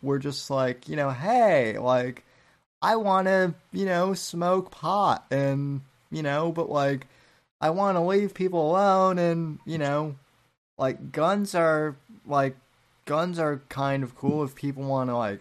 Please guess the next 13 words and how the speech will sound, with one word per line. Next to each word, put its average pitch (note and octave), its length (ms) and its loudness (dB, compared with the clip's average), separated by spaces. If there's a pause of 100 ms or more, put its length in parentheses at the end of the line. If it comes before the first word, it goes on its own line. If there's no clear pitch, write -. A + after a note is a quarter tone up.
own D3+ 240 -4
them." C#3 220 -4
Like, B2+ 400 -2
you E3+ 120 -6
know, E3 320 -2 (440)
like, D#3 200 0
Rogan A3+ 360 2
still C4 340 2
says C3+ 400 2
that - 120 -10
he's, B2+ 680 -4 (100)
you C#3+ 160 -8
know A2+ 420 -4